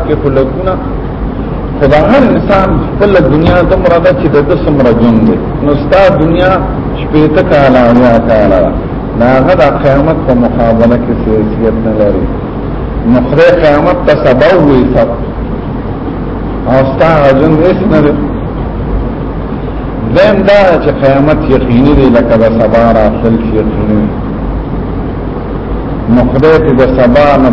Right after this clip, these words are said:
تعبیر کوي. دریم دا چې هغه نږدې دی، لکه سبا چې نږدې دی. ولتنظر نفس ما قدمت لغد، ګوري دې هر نفس چې ما څه لېږلي دي د سبا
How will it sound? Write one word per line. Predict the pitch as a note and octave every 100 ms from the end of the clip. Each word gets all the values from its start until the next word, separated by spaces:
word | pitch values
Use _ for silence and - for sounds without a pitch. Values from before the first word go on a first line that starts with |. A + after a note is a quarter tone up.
| A#2+
تعبیر | A2+ A2 A2+ A2 -
کوي. | - - - - - - - - - - B2 C3
دریم | G3 G#3 G3+
دا | G3 F#3+ D#3+ C#3
چې | D3+
هغه | C3 C3+
نږدې | C#3 B2 - B2 B2+ G#2+
دی، | G2+ - - A#2+
لکه | B2 A#2+ A#2+
سبا | A#2 A2 A#2 A2
چې | A2 G2+
نږدې | F#2+ F#2 G2 F#2+ F2+
دی. | - - - - - - - A2
ولتنظر | C3 F#3+ - G#3+ G#3 - G#3 F#3+ G3
نفس | F#3+ - F3+ F3 E3+
ما | D#3+ D3 -
قدمت | C#3+ A#2+ B2+ A#2+ A#2 A2+
لغد، | A2 A2 G#2+ - - - - - - B2
ګوري | C#3 G3+ G#3+ G#3 E3+
دې | D#3 D#3
هر | F3 F#3+ F#3+
نفس | F3 - -
چې | E3+
ما | F#3 F#3 F3+
څه | A3 G#3+
لېږلي | D#3+ B2+ C#3 C3+ A#2+
دي | A2+ G#2+
د | G#2
سبا | G2+ F#2+ F#2+